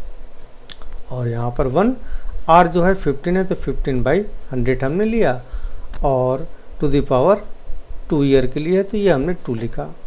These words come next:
और ये वन third year के लिए यहाँ पर हो जाएगा वन प्लस फिफ्टीन बाई थ्री और into one by hundred। अब यहाँ देखिए फिफ्टीन यानी कि three by,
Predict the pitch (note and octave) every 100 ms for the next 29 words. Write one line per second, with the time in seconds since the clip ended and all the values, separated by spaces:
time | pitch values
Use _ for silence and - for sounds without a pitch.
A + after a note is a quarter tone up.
0 | - C#3 D3 D3 B2+ F3 - F#3+ F3 F#3
1 | F3+ F#3+ G3+ C4+ - - - - - -
2 | C3 B2+ C#3 C3 B2 C3 C#3 A3 C4+ -
3 | - - - - B2+ C#3+ C3+ - G#3 C4+
4 | - - - - - F3 - G#3+ F#3 C3
5 | A#2+ - B2 F3+ C4+ - - - - -
6 | - - C3+ B2 C3 D#3 C#3 B2 F#3+ A3
7 | - C3 A#2+ A2 C#3 A3+ - - - -
8 | - - B2+ A#2 B2 B2 - - - -
9 | - - - - - - - D3 D#3+ E3
10 | D#3 D#3 F#3+ - D3+ C#3+ E3 D3+ D3 D3+
11 | C#3+ - D3 C3+ D3